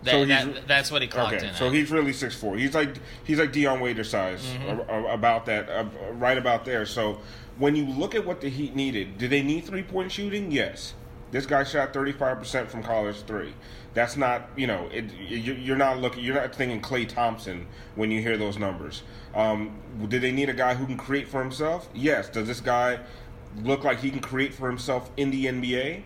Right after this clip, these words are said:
Speaker 2: I don't think so. But at the same time, like, like you said, none of us really know anything. But just looking at the pick itself,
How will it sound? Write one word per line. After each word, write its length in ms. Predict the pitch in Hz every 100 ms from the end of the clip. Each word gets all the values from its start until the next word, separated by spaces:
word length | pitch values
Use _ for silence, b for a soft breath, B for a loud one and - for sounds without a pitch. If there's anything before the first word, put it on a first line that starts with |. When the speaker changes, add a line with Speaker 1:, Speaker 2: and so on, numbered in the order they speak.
| - - -
Speaker 2:
I 100 | 139
don't 160 | 147 139
think 200 | 165 151
so. 280 | - 76 69 - B B
But 100 | 143
at 40 | 151
the 60 |
same 220 | 202 190
time, 460 | 190 202 175 120 104
like, 140 | 127 139 139
like 140 | 143 147
you 60 |
said, 320 | 160 190 113
none 220 | 107 135 214
of 100 | 185
us 100 | 143
really 220 | 156 117
know 260 | 104 117
anything. 480 | 151 170 185 190 196 - B B B 131
But 100 | 147
just 240 | 196 139
looking 400 | 120 147 170 170
at 160 | 151 -
the 80 |
pick 300 | 127 139 131
itself, 560 | 120 - 120 101 87